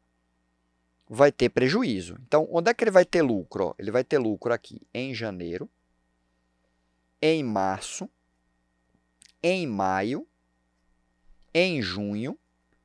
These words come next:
em julho, agosto não, né? Setembro, outubro não, novembro e dezembro. Foram os meses aí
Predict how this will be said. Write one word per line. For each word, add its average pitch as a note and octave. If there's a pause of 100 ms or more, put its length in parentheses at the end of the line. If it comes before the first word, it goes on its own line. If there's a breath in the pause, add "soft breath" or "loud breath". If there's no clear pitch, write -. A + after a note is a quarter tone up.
(180)
em F3+
julho, G2+ (960)
agosto G2+
não, G2
né? F3+ (220)
Setembro, B2 (280)
outubro A2+
não, G#2 (340)
novembro D#3 (300)
e F#3+
dezembro. F3+ (480)
Foram B2+
os B2+
meses C#3
aí C#3